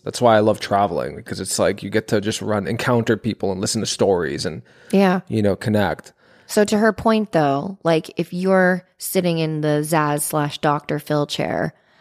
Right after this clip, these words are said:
Speaker 2: what advice would you give to your friend or your sister or whatever if she asked you, like,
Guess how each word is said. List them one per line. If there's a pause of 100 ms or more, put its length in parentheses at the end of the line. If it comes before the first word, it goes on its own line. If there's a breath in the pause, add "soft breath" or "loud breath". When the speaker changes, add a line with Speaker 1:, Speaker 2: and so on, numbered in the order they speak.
(120 soft breath)
Speaker 2:
what
advice
would
you
give
to (380 soft breath)
your
friend
or
your
sister
or
whatever
if
she
asked
you,
like,